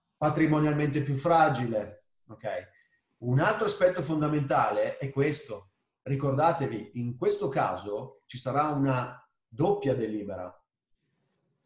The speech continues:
perché sia la banca sia il Confidi dovranno stabilire se l'operazione è sostenibile o meno. Non dico che si raddoppiano i tempi, però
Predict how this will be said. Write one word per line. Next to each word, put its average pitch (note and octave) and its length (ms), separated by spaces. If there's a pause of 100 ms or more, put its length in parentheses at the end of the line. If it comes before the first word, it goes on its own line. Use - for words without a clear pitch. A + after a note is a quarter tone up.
perché - 260
sia F#3 320
la C3+ 120
banca C#3 520
sia - 280
il C3 100
Confidi B2 640
dovranno A#2+ 520
stabilire B2 720
se B2+ 220
l'operazione A2+ 760
è - 20
sostenibile A2 920
o G#2 180
meno. F2+ 440 (680)
Non C3+ 240
dico E3+ 220
che C#3+ 100
si C3+ 140
raddoppiano C#3 480
i E3 80
tempi, C3+ 380
però C3 360